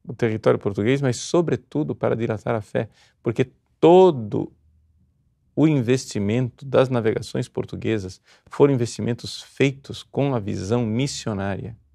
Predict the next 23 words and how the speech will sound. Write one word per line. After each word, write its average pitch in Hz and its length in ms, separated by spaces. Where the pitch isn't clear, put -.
de 101 120
verdadeiros 113 540
cruzados 107 800
da 101 140
fé, 139 360
tanto 139 300
que - 140
as 107 300
velas 104 800
das 98 240
caravelas 135 480
de 139 60
Cabral 123 560
traziam 120 640
estampadas 120 880
nas 104 240
velas 117 460
a 117 120
cruz 175 580
da 107 140
Ordem 160 400
de 131 100
Cristo, 123 480